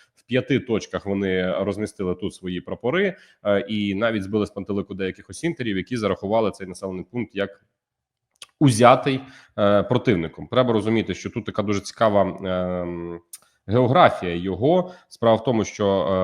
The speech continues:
е, населений пункт Андріївка Клевцова розділений річкою Вовчою, і, е, ось цей правий,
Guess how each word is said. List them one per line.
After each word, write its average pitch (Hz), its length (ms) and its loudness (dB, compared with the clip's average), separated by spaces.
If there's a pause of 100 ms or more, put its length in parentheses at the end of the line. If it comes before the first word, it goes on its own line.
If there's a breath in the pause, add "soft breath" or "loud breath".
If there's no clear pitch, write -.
е, - 180 -20
населений 101 520 -4
пункт 104 260 -2
Андріївка 98 400 -2
Клевцова 98 520 -2
розділений 92 520 -2
річкою 95 360 -4
Вовчою, 90 600 -2 (300 loud breath)
і, 120 300 2 (120)
е, 95 40 -2
ось 92 440 -2
цей 104 300 0 (120)
правий, 98 520 6